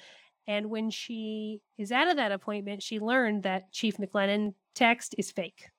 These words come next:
Don't answer it. She talked to an officer about it, and he did not put that in her file,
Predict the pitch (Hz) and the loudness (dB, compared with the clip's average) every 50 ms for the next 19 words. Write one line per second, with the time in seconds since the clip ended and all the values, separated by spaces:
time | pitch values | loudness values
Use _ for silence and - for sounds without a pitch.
0 | _ _ _ _ _ _ - 208 208 226 226 220 214 208 - 233 214 208 202 208 | _ _ _ _ _ _ 4 6 6 6 6 6 4 2 2 2 2 4 4 4
1 | 208 - _ _ - - _ _ _ _ _ _ _ _ - - - - - - | 2 0 _ _ -20 -20 _ _ _ _ _ _ _ _ -14 -12 -10 -8 0 4
2 | 214 202 202 - - 240 226 220 214 208 214 - 226 - - 220 208 202 190 202 | 4 4 4 4 4 6 6 8 8 6 6 4 2 2 2 4 4 4 4 4
3 | 196 190 190 196 190 190 190 196 196 - 190 180 180 185 185 185 185 - - - | 4 4 4 4 4 4 2 2 0 -2 -4 -4 -4 -4 -6 -8 -10 -12 -12 -4
4 | - 247 247 226 262 247 247 233 226 220 - - - 220 214 214 - - 196 190 | 0 0 2 2 2 4 4 4 4 4 2 -2 0 0 0 0 0 0 2 2
5 | 196 202 208 196 185 - 196 185 - - 202 202 202 208 214 220 196 - | 2 2 0 -4 -4 -4 -8 -8 -8 -8 -8 -8 -8 -8 -8 -10 -14 -16